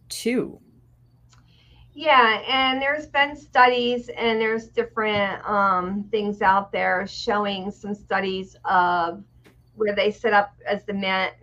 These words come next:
Speaker 2: the man being the victim and the female being the perpetrator. And a lot of times people walk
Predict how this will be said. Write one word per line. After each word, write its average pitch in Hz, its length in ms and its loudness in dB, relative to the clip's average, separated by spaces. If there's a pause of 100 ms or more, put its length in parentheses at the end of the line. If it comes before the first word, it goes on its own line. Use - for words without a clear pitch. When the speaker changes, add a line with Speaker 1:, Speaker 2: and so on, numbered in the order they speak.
(100)
Speaker 2:
the 202 100 0
man 202 320 -2
being 202 220 -4
the 190 100 -6
victim 180 420 -4
and 196 140 -10
the 196 80 -8
female 190 440 -6
being 185 220 -8
the 180 60 -12
perpetrator. 185 760 -8
And 180 120 -6
a 190 40 -2
lot 196 220 4
of 220 100 -4
times 196 520 -8
people 202 380 -10
walk 180 400 4